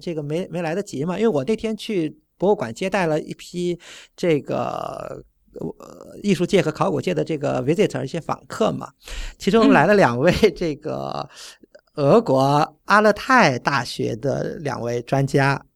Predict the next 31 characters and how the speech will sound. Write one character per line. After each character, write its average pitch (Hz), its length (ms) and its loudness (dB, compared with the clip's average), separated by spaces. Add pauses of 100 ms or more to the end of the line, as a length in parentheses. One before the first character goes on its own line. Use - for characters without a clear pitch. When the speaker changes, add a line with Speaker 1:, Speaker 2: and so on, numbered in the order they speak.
(200)
Speaker 1:
这 131 200 -6
个 - 180 2
我 254 140 6
就 370 80 4
带， 151 160 4
Speaker 2:
嗯 - 20 0
哼。 - 60 -6 (160)
Speaker 1:
我 143 80 4
就 160 100 4
带 151 140 6
他 160 100 4
们 160 80 0
去 - 140 0
了 151 60 6
我 143 140 6
们 180 80 2
园 143 240 2
厅 180 320 2
了。 - 140 0 (200)
<laughs> - 200 -2
这 202 320 6
个 156 180 0
我 151 160 4
以 254 80 4
前 233 140 2
也 208 100 6
不 - 120 -2
太 214 160 4
和 143 180 4
这 156 180 4
个 135 520 0